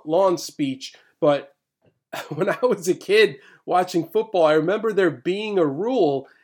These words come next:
you know, if you're a punt returner and you're standing at the ten-yard line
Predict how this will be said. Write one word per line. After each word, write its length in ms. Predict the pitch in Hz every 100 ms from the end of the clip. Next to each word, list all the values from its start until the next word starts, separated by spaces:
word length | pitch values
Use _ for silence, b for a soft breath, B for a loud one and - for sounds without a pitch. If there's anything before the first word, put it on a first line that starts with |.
| b _
you 340 | - 135 190 190
know, 160 | 180
if 100 | 156
you're 120 | 190 196
a 100 | 196
punt 280 | - 247
returner 640 | 220 202 175 160 147 147 151 b b _
and 200 | 156 160
you're 120 | 156
standing 640 | 147 - 190 226 247 240 - _
at 140 | 175
the 80 | 180
ten-yard 800 | 156 - - 214 240 220 233 254
line 460 | 202 139 120 113 117